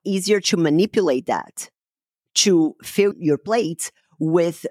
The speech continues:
foods that are gonna help you feel fuller for longer. So really focusing on what is coming in instead of obsessing on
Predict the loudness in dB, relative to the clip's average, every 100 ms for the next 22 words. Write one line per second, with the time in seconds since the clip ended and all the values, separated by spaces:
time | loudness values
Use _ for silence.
0 | -8 -2 -2 -2 0 2 2 0 0 -2
1 | -4 -4 -4 0 2 2 2 2 2 0
2 | -2 -4 0 2 2 0 _ _ _ _
3 | _ -8 0 2 2 0 0 -2 0 0
4 | 0 0 0 0 2 2 0 -2 -4 -2
5 | 0 0 -2 -2 0 0 0 -2 -2 0
6 | 2 2 0 0 -2 0 0 0 0 0
7 | 0 0 0